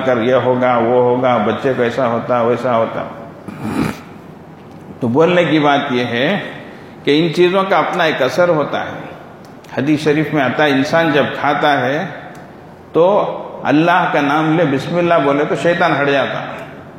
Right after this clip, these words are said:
ورنہ وہ بھی شریک ہو جاتا۔ ویسے ہی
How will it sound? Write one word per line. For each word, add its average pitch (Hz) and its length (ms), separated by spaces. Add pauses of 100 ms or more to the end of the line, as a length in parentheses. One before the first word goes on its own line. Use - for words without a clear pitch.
(500)
ورنہ 165 200
وہ 175 200
بھی 190 180
شریک 165 320
ہو 139 80
جاتا۔ 117 320 (1400)
ویسے 165 400
ہی 196 380